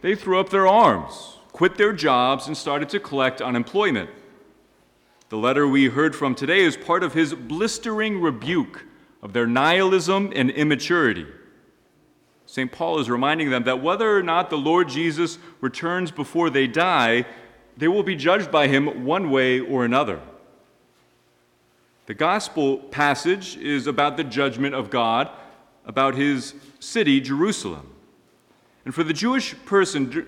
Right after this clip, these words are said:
living during the time of our Lord, Jerusalem was seen as the center of the world. Some even referred to it as the navel of the cosmos.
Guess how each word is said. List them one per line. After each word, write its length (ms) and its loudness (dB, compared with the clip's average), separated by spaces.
living 320 2
during 240 0
the 60 -6
time 260 -2
of 100 -4
our 140 6
Lord, 260 0
Jerusalem 720 -2
was 120 -2
seen 280 -4
as 140 -2
the 100 -4
center 580 -4
of 220 -2
the 100 -2
world. 600 0
Some 300 -4
even 220 0
referred 440 0
to 140 2
it 80 2
as 240 0
the 80 -2
navel 600 2
of 180 -2
the 100 -2
cosmos. 880 -6